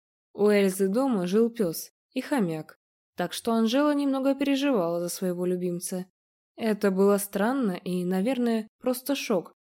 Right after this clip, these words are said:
от поступка Егора. Но сейчас девушку волновал больше кот, чем собственное прозрение.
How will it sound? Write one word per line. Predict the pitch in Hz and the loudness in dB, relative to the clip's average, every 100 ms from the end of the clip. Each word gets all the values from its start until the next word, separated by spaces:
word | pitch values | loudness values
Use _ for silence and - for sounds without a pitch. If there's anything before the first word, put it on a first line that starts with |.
| - | -18
от | - | -8
поступка | 190 190 202 - | -6 -4 -6 -2
Егора. | 214 240 202 170 165 - _ _ _ _ - | 0 0 -2 -2 -4 -10 _ _ _ _ -2
Но | 202 | 0
сейчас | 196 190 - 185 202 | 0 -2 -2 0 0
девушку | 190 196 190 196 | 2 0 -2 0
волновал | 196 190 196 196 | 2 2 2 2
больше | 196 190 - 196 | 0 -2 -4 -2
кот, | 240 269 269 _ _ | 0 0 -2 _ _
чем | - 214 | -4 -4
собственное | 202 185 - 190 190 | -2 -6 -6 -2 -2
прозрение. | 185 196 202 175 165 160 | 0 0 0 -2 -4 -10